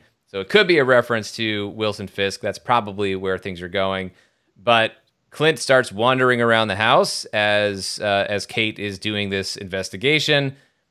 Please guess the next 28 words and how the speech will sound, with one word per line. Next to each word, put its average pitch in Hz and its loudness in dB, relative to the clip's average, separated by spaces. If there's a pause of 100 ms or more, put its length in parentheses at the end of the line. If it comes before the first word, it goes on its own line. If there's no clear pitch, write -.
(160)
And 127 -2
then 135 0
Clint 139 -2
ends 123 -4
up 117 4
having 113 -2
a 101 -2
sword 143 2
at 107 2
his 104 -6
throat, 104 0
his 131 0
old 175 6
sword, 113 0
the 113 -2
Ronin 147 4
sword. 101 -2 (280)
It 127 2
is 123 2
being 123 -2
held 151 2
by 104 2 (320)
the 117 -4
one 117 2
and 110 0
only 98 -2
Jack 101 0
Duquesne. 117 0